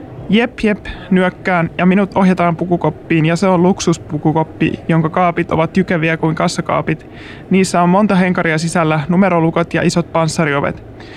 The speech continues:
Niiden on tarkoitus herättää tunnetta siitä, että kävijä kantaisi mukanaan arvokasta omaisuutta, mikä pitää kätkeä holveihin turvaan. Peilejä ympäröivät pienet pallolamput,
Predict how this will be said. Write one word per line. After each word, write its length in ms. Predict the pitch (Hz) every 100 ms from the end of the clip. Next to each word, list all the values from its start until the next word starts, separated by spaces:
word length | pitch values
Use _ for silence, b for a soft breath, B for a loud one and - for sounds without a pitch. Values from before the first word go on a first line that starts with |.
| B B
Niiden 220 | 202 220
on 120 | 208
tarkoitus 520 | 202 208 196 185 180 180
herättää 380 | 185 180 170
tunnetta 480 | 180 208 190 180 175
siitä, 380 | 175 185 170 -
että 240 | - 170 -
kävijä 300 | 180 175 170
kantaisi 500 | 175 170 165 165 165
mukanaan 480 | 170 180 170 156 -
arvokasta 520 | 175 160 156 156 -
omaisuutta, 540 | 175 156 156 156 -
mikä 200 | 156 160
pitää 320 | 156 170 175
kätkeä 400 | 165 175 - 165
holveihin 520 | 151 175 165 151 156 147
turvaan. 460 | 165 160 - - - B B B B B B -
Peilejä 340 | 214 226 202
ympäröivät 560 | 196 202 190 170 170 -
pienet 300 | 190 175 -
pallolamput, 680 | 180 170 156 151 151 156